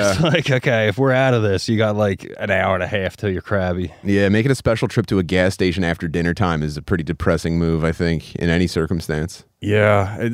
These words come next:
Speaker 1: that's like the sweatpants crowd.
Speaker 2: Yeah.
Speaker 1: <laughs> And, um,
Speaker 2: Sweatpants, slides, gun in them, you
Speaker 1: so
Speaker 2: know?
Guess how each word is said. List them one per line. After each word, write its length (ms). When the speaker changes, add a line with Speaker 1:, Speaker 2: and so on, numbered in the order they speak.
Speaker 1:
that's 220
like 160
the 140
sweatpants 680
crowd. 420
Speaker 2:
Yeah. 540
Speaker 1:
<laughs> 100
And, 440
um, 40
Speaker 2:
Sweatpants, 300
slides, 760
gun 280
in 100
them, 380
you 100
Speaker 1:
so 60
Speaker 2:
know? 200